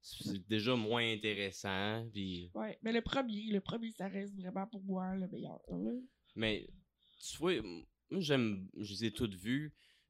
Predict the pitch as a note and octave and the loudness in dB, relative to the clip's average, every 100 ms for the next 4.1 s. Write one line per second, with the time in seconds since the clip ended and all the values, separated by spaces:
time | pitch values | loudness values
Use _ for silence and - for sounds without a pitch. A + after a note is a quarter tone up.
0 | - - G2 F#2 A#2 A#2 A2 G2+ G2 F2+ | -10 -4 -2 2 2 4 2 -2 -4 -2
1 | F#2+ F#2 - C3 C#3 D3 A2 F#2 F#2 - | 0 0 0 6 8 8 6 6 2 -2
2 | _ - - - - - A2 G#2+ G#2+ C3 | _ -14 -12 -12 -14 2 4 4 6 4
3 | A2 C#3+ - G#2+ G2 G2 F2+ F#2+ F#2+ F#2+ | 4 -2 2 4 8 6 6 4 6 4
4 | F2+ | 0